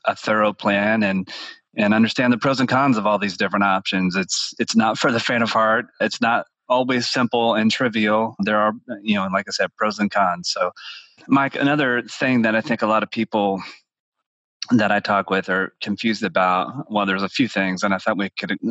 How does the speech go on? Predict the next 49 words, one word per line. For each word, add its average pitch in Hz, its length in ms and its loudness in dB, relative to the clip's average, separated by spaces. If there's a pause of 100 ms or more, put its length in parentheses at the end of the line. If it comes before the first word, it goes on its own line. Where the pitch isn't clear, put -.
(140)
could 95 180 -4
explore 98 440 -2
each 95 200 -4
of 87 60 -4
those 90 260 0
a 95 40 -6
little 92 200 -2
bit 90 260 -2 (260)
in 98 200 0
more 92 180 2
depth, 92 400 -2
but 98 200 -2 (760)
timing. 101 560 0 (140)
When 170 200 4
can 165 160 2
I 135 120 2
submit 123 360 2
a 113 60 0
five 104 320 0
ten 101 220 -4
K? 90 380 -4 (440)
And 104 140 2
I - 20 -4
guess 104 260 -2
I'll 104 260 0 (160)
add 104 200 2
a 98 40 -2
few 107 180 0
more 95 140 2
words 92 200 -2
to 101 60 0
that. 95 140 0
When 120 520 4 (100)
during 110 380 0
my 101 220 2
product 107 340 -2
development 104 420 0
process, 98 600 -2 (720)
uh, 101 200 0
should 110 220 0
I 107 100 2
be 101 160 -4 (200)
at 113 140 0
a 107 40 -8
point 104 340 -2
where 104 180 2
I'm 101 180 2
ready 101 320 0
to 98 380 -4